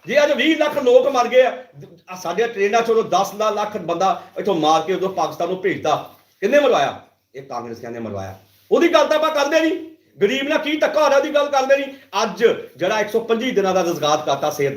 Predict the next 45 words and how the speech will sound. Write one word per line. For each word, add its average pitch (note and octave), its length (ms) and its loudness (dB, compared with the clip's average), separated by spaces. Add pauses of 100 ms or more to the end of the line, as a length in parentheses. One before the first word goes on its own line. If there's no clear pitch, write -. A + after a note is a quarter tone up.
(120)
ਸੌ D#3+ 420 -4
ਦਿਨ D#3 180 0
ਤੋਂ, - 220 -4 (500)
ਅੱਜ G#3 140 2
ਅੰਗੂਠਾ F#3 520 -2
ਲੱਗਣ F#3 280 0
ਜਾ D3+ 220 2
ਰਿਹਾ D3+ 120 2
ਹੈ, - 240 -4 (420)
ਉਹਦੀ E3+ 160 -4
ਬਾਇਓਮੈਟ੍ਰਿਕ E3 600 0
ਕਰ D3+ 80 -2
ਦਿੱਤੀ C#3+ 320 -10
ਗਈ C#3+ 180 0
ਹੈ, - 200 -6 (100)
ਉਹਦੀ D#3 140 -2
ਟੈਂਗਸ, C#3+ 380 0 (760)
ਕੋਈ B3+ 140 6
ਅੰਗੂਠਾ C4 260 0
ਨਹੀਂ B3+ 120 -4
ਸੀ C4+ 100 -6
ਲਵਾਉਂਦਾ A#3+ 280 2
ਗਰੀਬ G#3+ 260 -4
ਦਾ। - 320 -4 (1000)
ਅੱਜ C4 160 2
ਜਿਹੜਾ C4 320 2
ਪਿੰਡ - 380 -4
ਦਾ A3+ 100 2
ਸਰਪੰਚ A3+ 380 -2
ਬਣਦਾ A#3 320 2
ਹੈ, - 200 -10
ਮੇਰਾ A3 180 2
ਵੀਰ A3 240 -2
ਕੋਈ A3 180 0
ਇਸ G#3 120 -4
ਗੱਲ G3 140 -2
ਦਾ G#3+ 80 2
ਗੁੱਸਾ F#3+ 260 0
ਨਾ G3+ 80 2
ਕਰੇ, F3+ 420 -4
ਕੋਈ G#3+ 140 4
ਸਰਪੰਚ G3 400 -2
ਪੰਚ F#3 260 -2
ਬਣਦਾ D#3+ 280 0
ਹੈ, - 200 -2